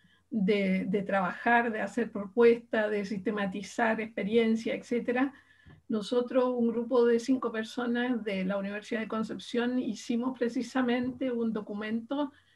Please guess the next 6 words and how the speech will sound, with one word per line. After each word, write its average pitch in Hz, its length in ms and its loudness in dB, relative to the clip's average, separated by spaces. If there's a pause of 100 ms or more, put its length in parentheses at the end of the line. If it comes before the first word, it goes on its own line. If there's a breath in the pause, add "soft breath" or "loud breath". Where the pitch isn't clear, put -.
(180 soft breath)
con 226 200 2
algunas 254 420 6
de 247 60 6
estas 233 340 0
ideas, 220 800 -4
eh, 196 400 0